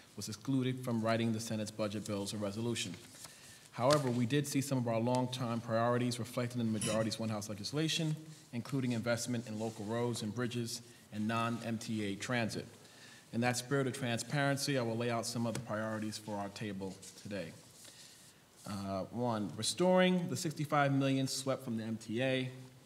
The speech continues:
provide the hundred and twenty-five million in additional funds budgeted in the M T A's financial plan, add the one billion dollars promised in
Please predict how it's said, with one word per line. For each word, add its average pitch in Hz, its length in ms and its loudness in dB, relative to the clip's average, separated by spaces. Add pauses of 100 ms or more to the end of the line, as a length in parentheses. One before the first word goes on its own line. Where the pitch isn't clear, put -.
(240)
provide 127 520 4
the 120 80 -2
hundred 123 220 2
and 120 80 2
twenty-five 120 520 0
million 123 320 4
in 113 100 2
additional 113 420 -2
funds 123 480 0
budgeted 120 500 -2
in 110 100 -4
the 107 100 -4
M 117 120 -2
T 113 200 -4
A's 107 120 -4
financial 113 520 -4
plan, 117 440 -4 (720)
add 123 300 2
the 120 80 0
one 120 340 2
billion 123 460 4
dollars 117 340 0
promised 120 540 -2
in 110 100 -2